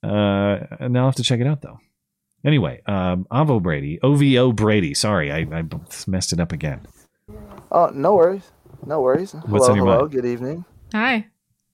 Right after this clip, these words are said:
Speaker 2: <sighs> Happy Wednesday to you guys. I don't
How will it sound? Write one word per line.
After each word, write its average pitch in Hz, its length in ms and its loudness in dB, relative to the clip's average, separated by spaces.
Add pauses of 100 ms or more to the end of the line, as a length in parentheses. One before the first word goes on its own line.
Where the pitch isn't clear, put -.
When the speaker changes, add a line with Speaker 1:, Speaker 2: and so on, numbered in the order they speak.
Speaker 2:
<sighs> - 840 -20
Happy 147 1160 -2
Wednesday 123 580 -6
to 120 180 -14
you 117 160 -8
guys. 123 440 -6
I 127 60 -12
don't 123 220 -10